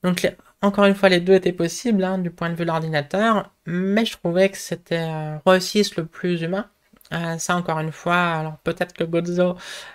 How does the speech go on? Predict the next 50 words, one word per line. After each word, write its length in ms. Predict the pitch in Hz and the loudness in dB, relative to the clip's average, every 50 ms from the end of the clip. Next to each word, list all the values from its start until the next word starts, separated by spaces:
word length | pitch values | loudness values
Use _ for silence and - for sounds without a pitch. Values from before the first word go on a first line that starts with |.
| _ _ - | _ _ 0
euh, 680 | 175 170 170 165 160 156 156 156 156 156 160 160 160 | 0 2 2 2 2 2 2 0 -2 -4 -6 -6 -6
me 280 | 160 165 170 175 175 170 | -6 -2 0 0 0 0
contredirait, 1600 | 175 - 175 165 160 - - - - - - - - - 165 165 160 156 156 160 160 151 147 185 202 220 226 220 220 214 208 | -2 -4 -6 -6 -6 -8 -12 -18 -18 -18 -18 -18 -12 -6 -4 -4 -4 -4 -4 -6 -6 -6 2 2 2 4 4 2 2 2 2
mais 200 | 196 175 170 160 | 0 0 -2 -4
je 60 | - | -4
trouvais 160 | - - 175 | -4 -4 -4
que 40 | 165 | -2
c'était 240 | - 160 165 - 160 | -4 -8 -4 -4 -6
plus 240 | - _ - - 170 | -6 _ -10 -8 -6
facile 280 | - 170 - - 170 165 | -6 -6 -4 -4 -6 -4
à 40 | |
jouer 140 | 156 160 160 | -2 -4 -6
pour 140 | 147 - 156 | -4 -6 -6
les 100 | 147 147 | -6 -6
blancs. 380 | 139 139 139 139 143 151 151 _ _ _ _ | -6 -4 -4 -4 -4 -4 -6 _ _ _ _
Donc, 140 | 147 139 - | -10 -10 -4
un 140 | - 170 165 | -4 -2 -2
exemple, 480 | 160 151 143 139 147 156 170 175 - _ _ _ _ _ _ _ _ _ | 0 -2 -2 -4 -4 -4 -4 -6 -8 _ _ _ _ _ _ _ _ _
tour 180 | - 165 160 | -8 -6 -6
C 160 | - - 160 151 | -4 -4 -4 -4
huit, 320 | 151 165 170 170 - - _ - | -2 -4 -4 -4 -6 -16 _ -10
roi 220 | 147 147 160 160 | -8 -6 -4 -4
D 100 | 151 147 | -4 -4
trois. 400 | 139 - _ - 196 214 - _ _ _ _ _ _ _ _ _ | -6 -6 _ -2 -2 -2 -4 _ _ _ _ _ _ _ _ _
Ça 180 | - - 180 | -2 -2 0
laisse 300 | 180 180 175 180 - - _ _ | 0 0 -2 -4 -8 -14 _ _
la 120 | 170 170 | -6 -4
tour 140 | 160 - 165 | -4 -4 -6
venir 320 | 156 160 160 160 156 151 | -4 -4 -4 -4 -4 -4
en 80 | 151 151 | -4 -6
C 160 | 139 - - | -6 -4 -2
un, 240 | 160 175 208 247 247 _ _ _ _ | 0 0 0 -2 -4 _ _ _ _
mais 120 | 165 180 185 | -2 -2 0
là, 120 | 185 180 | 0 0
je 60 | 180 | -2
fais 120 | - - 175 | -4 -6 -6
un 80 | 165 | -6
petit 300 | 160 - 170 - - 170 - | -4 -6 -8 -6 -6 -6 -4
échec. 400 | 156 147 143 - 208 247 - - _ _ _ _ _ _ _ _ _ _ _ - _ _ _ _ _ _ _ _ _ - | -4 -4 -2 -4 -6 -6 -6 -14 _ _ _ _ _ _ _ _ _ _ _ -20 _ _ _ _ _ _ _ _ _ -10
Et 20 | |
sur 160 | 143 - 175 | -6 -6 -4
roi 240 | 160 165 165 165 165 | -4 -4 -4 -4 -4
F 60 | 160 | -6
cinq, 360 | - - 180 175 170 165 - - | -6 -6 -4 -2 -2 -4 -6 -6
maintenant, 440 | 160 170 175 175 _ 180 170 170 | -6 -6 -6 -6 _ -6 -6 -6
je 60 | 160 151 | -6 -6
vais 80 | 160 | -6
en 220 | 156 151 147 143 147 | -4 -2 -2 -2 -4
A 40 | 147 | -4
sept. 320 | - - 226 233 - _ | -4 -6 -6 -6 -8 _